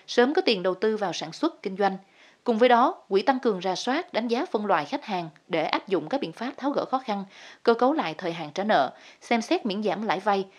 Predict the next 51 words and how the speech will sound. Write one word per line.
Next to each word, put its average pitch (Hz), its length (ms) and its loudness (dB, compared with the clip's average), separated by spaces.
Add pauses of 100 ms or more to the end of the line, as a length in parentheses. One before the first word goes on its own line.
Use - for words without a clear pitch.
(180)
đồng 220 160 2
thời 208 200 0
cho 226 140 0
vay 214 140 -4
mới 214 280 0
để 233 80 -2
phát 277 180 -6
triển 180 120 -4
sản 160 200 -10
xuất, 311 220 -4
kinh 196 140 -6
doanh. 202 180 2 (520)
Bên 285 160 4
cạnh 180 200 4
chú 294 100 2
trọng 175 180 0
phát 330 180 -4
triển 185 140 -6
kinh 220 160 -4
doanh 214 200 -2
dịch 190 140 -6
vụ 143 120 0
tiền 175 180 -10
tệ, 156 280 -2 (340)
Quỹ 190 120 2
tín 320 160 0
dụng 196 160 2
Nhân 233 160 -2
dân 240 120 0
phường 190 180 -2
hai 220 240 -4
còn 202 200 0
là 170 80 -2
một 160 160 -8
trong 202 200 -2
những 180 120 -8
đơn 202 180 -4
vị 170 160 -2
điển 151 180 -6
hình 214 220 -4
về 156 80 -6
công 185 180 -8
tác - 200 -8
an 190 120 -6
sinh 190 180 -6
xã 190 140 -4
hội, 156 280 0 (260)
đền 196 140 -2
ơn 190 220 -4
đáp 247 160 -8
nghĩa. 175 280 -2